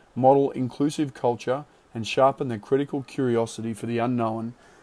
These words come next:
you'll be taking steps to secure a strong future for your team and company. Holly Ransom is our guest today,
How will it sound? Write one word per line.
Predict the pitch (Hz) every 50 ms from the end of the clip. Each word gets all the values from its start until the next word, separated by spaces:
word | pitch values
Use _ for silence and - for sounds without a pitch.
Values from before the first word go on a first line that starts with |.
| _ _
you'll | - 131 120
be | 113
taking | 104 - - 143 143 139 131 117
steps | 104 - - 139 135 - - - -
to | - 120
secure | - - 120 - - 139 123 120 110
a | 110
strong | - - - - 143 139 143 147
future | 139 - - 131 120 - 131
for | 113 - -
your | 107 110 104
team | - - 139 131 127 131 135 131 127 - - - - _ _ _ _ -
and | 127 120 113 107
company. | 107 - 113 110 104 - 107 - - - _ _ _ _ _ _ _ - - - - - _
Holly | - - 151 147 139
Ransom | 120 123 127 135 147 - - 175 160
is | 135 117 117
our | 117 113
guest | 107 104 123 120 - -
today, | - 113 113 113 120 147 170 190